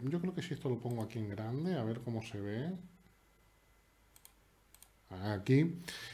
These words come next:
Estamos jugando el, el, el equipo de, del Chess Today contra el equipo del Ajedrez al Día.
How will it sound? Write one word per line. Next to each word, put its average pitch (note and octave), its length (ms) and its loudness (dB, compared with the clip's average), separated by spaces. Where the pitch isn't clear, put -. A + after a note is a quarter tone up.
Estamos D#3+ 360 6
jugando C#3+ 560 10
el, A2 460 6
el, A2 320 2
el A2+ 220 0
equipo C3+ 440 8
de, A#2 600 8
del G2+ 220 0
Chess C3 220 6
Today C#3 480 12
contra D3+ 300 6
el C#3 80 10
equipo C3+ 340 8
del C3 120 10
Ajedrez A2+ 500 2
al A2 200 6
Día. A#2+ 380 10